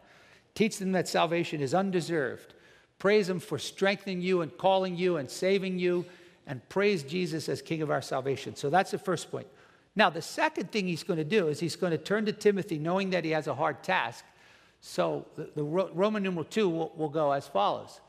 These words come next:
"We should take serious our salvation as remember our calling and others falling." So Paul realizes that Timothy's in a fight, that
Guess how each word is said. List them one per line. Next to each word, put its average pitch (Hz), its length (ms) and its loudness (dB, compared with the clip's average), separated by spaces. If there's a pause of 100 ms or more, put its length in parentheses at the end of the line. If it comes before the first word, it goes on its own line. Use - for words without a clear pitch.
(520)
"We 196 200 0
should - 300 0
take 190 240 0
serious 254 680 0
our 139 140 0
salvation 127 800 -6 (500)
as 156 240 0
remember 175 680 0
our 175 220 6
calling 131 800 -2 (400)
and 147 260 -4
others 143 400 -2
falling." 160 540 -2 (720)
So - 240 0
Paul 247 360 4
realizes 170 640 2
that 151 360 -2
Timothy's 214 560 -2
in 160 100 -2
a 139 60 0
fight, 226 520 -2 (680)
that 165 280 0